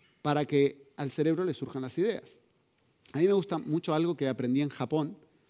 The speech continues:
Fui, tuve la suerte de ir a Japón hace quince años y algo que hacían los equipos japoneses era que dedicaban un momento al día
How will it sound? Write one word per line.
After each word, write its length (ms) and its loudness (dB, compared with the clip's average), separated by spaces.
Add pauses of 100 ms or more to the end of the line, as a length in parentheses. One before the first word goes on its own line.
(560)
Fui, 440 -4
tuve 180 -4
la 100 -4
suerte 220 -2
de 20 4
ir 60 2
a 40 -4
Japón 260 -6
hace 160 -4
quince 320 0
años 400 2 (520)
y 300 4 (960)
algo 220 4
que 60 2
hacían 220 2
los 140 -2
equipos 280 -6
japoneses 540 0
era 160 -2
que 80 -2
dedicaban 480 0
un 100 2
momento 340 0
al 140 0
día 300 0